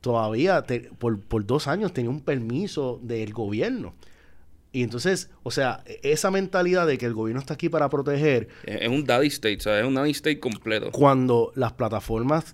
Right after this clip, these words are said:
Speaker 1: de sharing economy han mostrado ser mucho más efectivas para proteger y eficientes para proteger a los consumidores que los dos o tres personas e inspectores que pueda tener una agencia de
Speaker 2: El, el
Speaker 1: gobierno.
Speaker 2: coger quince créditos en la universidad, cualquier loco puede coger quince créditos.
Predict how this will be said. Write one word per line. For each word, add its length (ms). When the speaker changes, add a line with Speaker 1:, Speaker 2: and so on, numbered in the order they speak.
Speaker 1:
de 160
sharing 260
economy 460
han 100
mostrado 540
ser 260
mucho 640
más 180
efectivas 640
para 300
proteger 560
y 100
eficientes 460
para 180
proteger 640
a 320
los 100
consumidores 680
que 380
los 260
dos 140
o 140
tres 200
personas 600
e 120
inspectores 600
que 120
pueda 200
tener 220
una 220
agencia 260
de 40
Speaker 2:
El, 20
el 60
Speaker 1:
gobierno. 180
Speaker 2:
coger 240
quince 260
créditos 240
en 60
la 60
universidad, 380
cualquier 340
loco 220
puede 120
coger 180
quince 220
créditos. 380